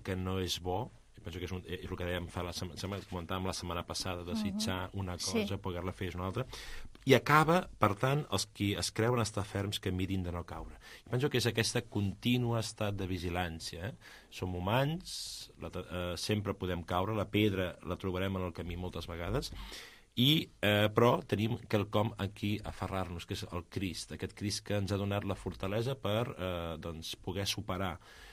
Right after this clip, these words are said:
Speaker 1: I no ens hem d'espantar, eh, som febles, caurem, perfecte, aixequem-nos i tornem a, a emprendre el camí, no? I penso que és molt, molt bo, eh, eh, que el nostre cor sigui purificat, que el nostre
Speaker 2: Mm.
Speaker 1: cor visqui aquest desig de fer el bé,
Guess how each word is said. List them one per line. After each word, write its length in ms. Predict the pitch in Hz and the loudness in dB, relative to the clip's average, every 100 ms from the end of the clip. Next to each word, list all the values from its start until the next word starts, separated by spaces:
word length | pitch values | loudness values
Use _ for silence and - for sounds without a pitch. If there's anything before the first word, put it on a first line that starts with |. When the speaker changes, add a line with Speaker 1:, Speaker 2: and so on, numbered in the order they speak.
| - - | -12 0
Speaker 1:
I 160 | 143 139 | 0 4
no 140 | 117 | 4
ens 120 | 139 143 | 4 2
hem 160 | 151 | 2
d'espantar, 960 | 139 139 135 123 - 113 107 160 156 - - | 6 6 6 4 2 2 4 2 2 0 -4
eh, 200 | 90 95 | -2 -2
som 220 | - 104 | -2 -2
febles, 520 | - 139 139 170 180 | 0 0 2 0 0
caurem, 560 | - 92 90 104 156 277 - - - - | 2 2 4 6 4 2 -10 -20 -20 -14
perfecte, 540 | - - 95 95 - 226 - - - - | -10 -4 -4 -2 -2 -4 -6 -20 -20 -10
aixequem-nos 840 | 85 - 90 98 104 139 226 - - | -6 -4 -2 4 4 4 2 -4 -8
i 80 | 98 | -6
tornem 320 | 95 95 95 | -2 0 0
a, 60 | 95 | 0
a 80 | 92 | -2
emprendre 400 | 87 92 92 87 | -2 -2 -2 -2
el 60 | 85 | -2
camí, 300 | 90 85 82 | -2 -2 -2
no? 100 | 123 - - - - | -4 -4 -18 -14 0
I 120 | 131 | 4
penso 260 | 151 156 185 | 8 8 8
que 80 | |
és 80 | 165 | 6
molt, 300 | 143 135 113 | 8 8 6
molt 280 | 110 120 113 | 6 8 8
bo, 320 | 110 135 160 - | 8 6 6 2
eh, 120 | 92 101 | -2 -2
eh, 540 | - 98 98 90 - - | 0 2 2 -2 -6 -4
que 120 | - | 2
el 80 | 110 | 6
nostre 380 | 123 147 - 127 - | 8 8 6 2 4
cor 240 | 131 131 | 6 6
sigui 280 | - 123 113 | 4 4 4
purificat, 720 | 113 98 90 87 - 76 73 | 2 -2 -2 -6 -6 -8 -4
que 100 | 98 | -2
el 80 | 101 | 2
nostre 320 | 113 107 104 | 2 0 0
Speaker 2:
Mm. 60 | |
Speaker 1:
cor 240 | 87 110 113 | 2 2 0
visqui 360 | 85 113 - 113 | 0 0 2 0
aquest 220 | - 98 | 0 0
desig 480 | 92 - 107 95 - | 0 0 0 -2 -4
de 80 | 95 | -4
fer 300 | - 104 107 | 0 0 0
el 160 | 90 92 | -2 -2
bé, 240 | 87 87 | 0 -2